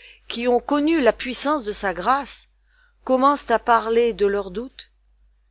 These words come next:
car, en le faisant, ils se transforment en instruments de Satan, par lesquels celui-ci peut transmettre ses suggestions aux autres esprits. Quand la graine de l'incrédulité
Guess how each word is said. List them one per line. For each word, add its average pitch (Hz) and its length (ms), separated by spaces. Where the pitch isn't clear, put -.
car, 247 480
en 208 100
le 220 120
faisant, 214 540
ils 214 120
se - 160
transforment 240 720
en 202 120
instruments 220 520
de 196 100
Satan, 208 560
par 226 160
lesquels 254 400
celui-ci 233 640
peut 233 240
transmettre 226 800
ses 226 280
suggestions 226 1040
aux 190 280
autres 226 400
esprits. - 540
Quand 226 160
la 240 160
graine 214 640
de 208 120
l'incrédulité 240 1200